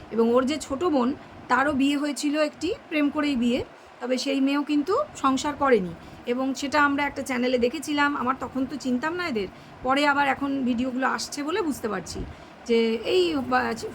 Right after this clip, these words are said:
মানে, শাশুড়ি হরলিক্স করে মুখের সামনে ধরে, "তাও তুমি সংসার ত্যাগ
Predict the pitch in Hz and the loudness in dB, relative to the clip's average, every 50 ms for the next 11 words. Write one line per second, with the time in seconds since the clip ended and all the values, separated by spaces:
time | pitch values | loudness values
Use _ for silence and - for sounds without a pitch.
0 | - - 247 233 233 240 233 220 - - 254 - 277 269 277 254 240 240 240 247 | -6 -4 -2 -2 -2 -2 -4 -4 -6 -6 -6 -4 -2 0 0 2 2 2 2 2
1 | 247 240 - - - 247 247 240 226 240 240 - - 233 226 233 233 226 226 - | 0 -2 -4 -2 0 0 0 2 0 -2 -4 -4 -4 -4 -2 -2 -2 -2 -4 -6
2 | - - - - - 220 240 240 240 233 233 240 240 247 240 277 254 262 254 247 | -12 -16 -16 -10 -2 0 2 4 4 4 4 2 0 0 2 2 2 2 2 2
3 | 247 233 - 359 381 - 403 381 - - 247 226 - 254 233 226 233 240 226 - | 0 0 -2 -4 -8 -10 -10 -10 -10 -8 -8 -6 -6 -4 -4 -4 -6 -6 -8 -8
4 | 220 | -10